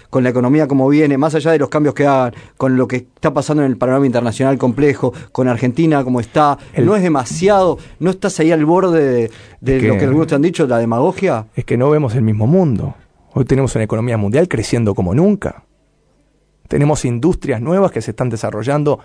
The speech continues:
Speaker 2: en el mundo entero a una velocidad extraordinaria. Las diez empresas más grandes del mundo no existían hace veinte años.
Speaker 1: Ujú.
Speaker 2: Nosotros somos un pequeño país que, si hace las cosas bien, puede atraer muchísima inversión, industria. Yo escuché en todo el país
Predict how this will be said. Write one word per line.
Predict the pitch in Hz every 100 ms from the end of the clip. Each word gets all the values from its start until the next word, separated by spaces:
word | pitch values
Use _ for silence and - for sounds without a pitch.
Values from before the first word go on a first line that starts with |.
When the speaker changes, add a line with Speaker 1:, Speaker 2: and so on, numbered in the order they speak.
| _
Speaker 2:
en | 117
el | 110
mundo | 127 151 120
entero | 104 180
a |
una | 175
velocidad | 113 104 - 110
extraordinaria. | - 101 95 123 180 180 110 - - - _ _
Las | 110 107
diez | 127 175 147
empresas | 127 147 147 120
más | 110 107
grandes | 120 107
del | 107
mundo | 160 196
no | 151
existían | - 113 127
hace | 110 -
veinte | 104 101 110
años. | 139 170 147 104
Speaker 1:
Ujú. | 101 90 92 92
Speaker 2:
Nosotros | 165 165
somos | - 143 120
un | 127
pequeño | 117 107 170 185 127
país | 127 170
que, | -
si | -
hace | 151 139
las | 104
cosas | - 151 113
bien, | 123 160 202 - - -
puede | 131 156
atraer | - 135 165
muchísima | 127 131 127 208 185 160
inversión, | 135 110 107 180 180 160
industria. | 120 147 - _ _ _ _ -
Yo | 160
escuché | 156 143 113 147
en | 131 110
todo | 156 151
el | 123
país | - 120 135 147